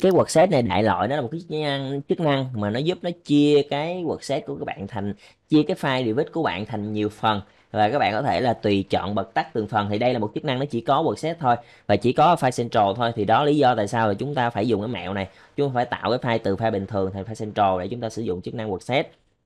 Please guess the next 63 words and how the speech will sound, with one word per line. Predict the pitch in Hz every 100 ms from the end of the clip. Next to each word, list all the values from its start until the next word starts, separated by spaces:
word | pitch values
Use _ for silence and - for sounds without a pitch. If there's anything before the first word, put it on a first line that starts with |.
| _ _ -
Thì | 120
các | 170
bạn | 143 85 104 110
mở | 92 117
bản | 123
workset | 139 107 139
này | 143
lên | 120 117
và |
các | 113
bạn | 110 98
chọn | 92 90
cho | 107
mình | 101
nút | 117
new | 123 117 117
ha. | 120 117
Các | 117
bạn | 98
sẽ | 113
tạo | - 87
một | 110 92
workset | 92 135 -
nữa. | 80 73
Ví | 127
dụ, | 135 90 90 - -
ờ, | - 104 98
tại | - 104
vì | 104
mình | 104 104 101 101 _
cần | 117 107 107
tạo | 104 90
một | 104
workset | 143 110 147
để | 147
mình | 127 101 -
chứa, | 127 143 175 202 202
mình | 120 101
chứa | 123 147
hết | 170 170
tất | 190 196
cả | - -
những | 127 127
cái | 151
file | 120
space | 117 - 113 117
trace | 135 -
này, | 107 98 - _
những | - 98
cái | 135
phần | 156 113 101
dàn | 101 98
không | 113 120
gian | 117 117
này, | 98
cho | 113
nên | 113 107
là |
mình | 101
sẽ | 98 123
tạo | 87 95
một | 107
cái | 123